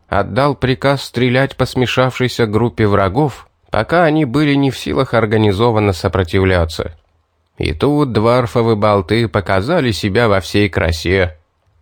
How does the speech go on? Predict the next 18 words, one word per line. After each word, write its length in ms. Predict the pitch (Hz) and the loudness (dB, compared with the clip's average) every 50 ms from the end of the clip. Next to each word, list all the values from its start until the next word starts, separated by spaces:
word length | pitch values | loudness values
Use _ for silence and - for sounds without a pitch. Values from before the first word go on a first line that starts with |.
| _ _ _ _ | _ _ _ _
Стреляя 580 | - - - - 85 87 101 147 180 185 175 165 | -18 -12 -6 -4 -2 0 0 0 0 -2 -2 -2
согласованными 960 | - - 147 139 151 147 139 - - 165 160 147 147 143 143 139 135 131 | -2 -4 -2 0 0 0 0 0 0 0 0 2 2 2 2 2 2 2
парами 500 | 117 - - 135 147 143 139 139 139 135 | 0 2 0 2 2 2 2 2 0 0
по 160 | 127 - 127 120 | 0 0 0 0
растерявшимся 840 | 123 117 - - 120 113 127 139 135 131 - 127 120 117 - 120 | 0 -2 -2 -4 -2 0 2 2 0 0 -2 -4 -4 -2 -4 -4
противникам, 840 | 113 - 110 107 104 - - 160 175 147 110 95 85 - 85 - - - _ _ _ _ _ | -2 -2 -2 -2 -2 -2 -2 -2 0 2 0 0 0 0 -4 -4 -6 -10 _ _ _ _ _
пострадавшим 800 | - 90 90 - - 113 123 120 135 147 147 135 - - 135 135 | -4 -4 -2 0 0 0 2 2 0 -2 -2 -2 -2 0 0 0
от 140 | 131 - 131 | 0 0 0
удара 460 | 120 101 110 120 131 127 127 123 117 | 0 0 2 2 2 2 2 2 2
разъярённой 680 | 120 107 104 110 110 113 104 113 120 120 117 113 113 | 0 0 0 0 0 0 2 2 2 2 2 0 0
водной 420 | 104 85 98 110 110 104 98 101 98 | 0 0 0 0 0 2 0 0 0
стихии, 720 | - - - 92 90 - - 123 135 135 139 139 131 - _ _ _ _ _ _ - | -2 -4 -6 -6 -6 -4 -4 -4 -2 -2 -2 -2 -4 -6 _ _ _ _ _ _ -4
мои 320 | 90 95 131 160 180 185 | -2 0 0 0 0 -2
воины 440 | 160 139 151 165 165 160 156 151 143 | -2 0 0 2 2 2 2 2 2
начали 420 | 143 147 151 143 - - 131 131 | 2 2 0 0 0 -2 -2 -2
быстро 460 | 120 101 101 131 135 123 - - 117 | -2 0 -2 -2 -2 -4 -2 -2 0
уничтожать 760 | 117 117 113 110 98 - - 107 101 95 98 101 98 95 80 85 | 2 2 2 0 -2 -2 0 0 2 2 2 2 2 0 0 -2
их. 260 | 80 78 - - | -4 -4 -8 -14